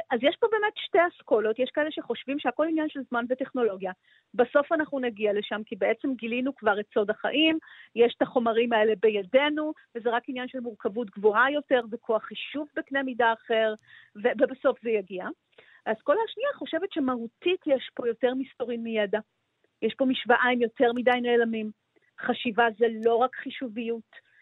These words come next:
בבינה המלאכותית הכללית שלנו, בני האדם, משתתפים הרבה אלמנטים ביוכימיים, כמו רגשות, אולי אפילו יש פה אלמנטים טרנסצנדנטיים, כמו שהרבה מאמינים שיש לנו נשמות וצ'קרות או משהו אחר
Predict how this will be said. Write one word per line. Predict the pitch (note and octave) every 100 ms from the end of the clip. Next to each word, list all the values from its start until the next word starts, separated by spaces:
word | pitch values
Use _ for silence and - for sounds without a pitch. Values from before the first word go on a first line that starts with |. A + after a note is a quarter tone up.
| _
בבינה | F#3+ G#3+ G#3+ A3+
המלאכותית | B3 B3 B3 A#3+ B3
הכללית | B3 - G#3 G#3+ B3
שלנו, | - A3 G3+ G#3+ C4+ A#3+
בני | G#3 G3
האדם, | G#3 B3 C#4 C4
משתתפים | B3 - A3 - B3+ B3
הרבה | G#3+ A#3 B3+ B3 _ _ _
אלמנטים | C4 A#3+ A3+ A#3+ C4 C4+ C4 A#3+
ביוכימיים, | A3+ A#3 - - B3+ B3 A3+ G#3+
כמו | - A3
רגשות, | G#3+ G#3+ - C#4 C4 B3 - - -
אולי | A#3+ B3
אפילו | - D#4+
יש | D#4+ D#4 -
פה | D#4
אלמנטים | D4 B3+ C4 C4+ C#4+
טרנסצנדנטיים, | C#4+ C4 C4 A#3 A#3+ G#4+ G4+ C4+
כמו | A3+ A3
שהרבה | A3 G3+ A#3
מאמינים | D#4 G#4 F#4+ C4 A3+
שיש | G#3+ G#3
לנו | G#3+ G#3 - - A#3
נשמות | A3+ G#3+ G#3+ C4+ D#4 G#3
וצ'קרות | A3 - B3 - D4 C4 B3+
או | G#3
משהו | G#3+ A#3+ C#4
אחר | - C#4+